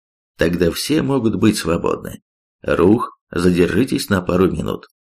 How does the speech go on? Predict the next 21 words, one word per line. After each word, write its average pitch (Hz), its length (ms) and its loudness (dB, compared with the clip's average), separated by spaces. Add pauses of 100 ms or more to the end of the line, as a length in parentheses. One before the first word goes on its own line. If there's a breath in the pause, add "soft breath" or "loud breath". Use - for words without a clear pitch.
(160)
Вы 95 220 4
мне 95 260 2
ещё 92 240 0
нужны. 92 500 -2 (420)
Ворк, 80 500 0 (340)
ты, 85 120 4
разумеется, 87 580 2
тоже 82 300 2
останься. - 600 -6 (600)
Лилитана, 95 1040 0 (400)
проводите 90 540 4
юношу 90 400 4
в 87 40 2
учебный 87 480 2
корпус 117 520 0
и 104 380 0
убедитесь, 90 880 2 (320)
что - 420 0
он 107 220 0
не 135 120 0
заблудился 90 840 2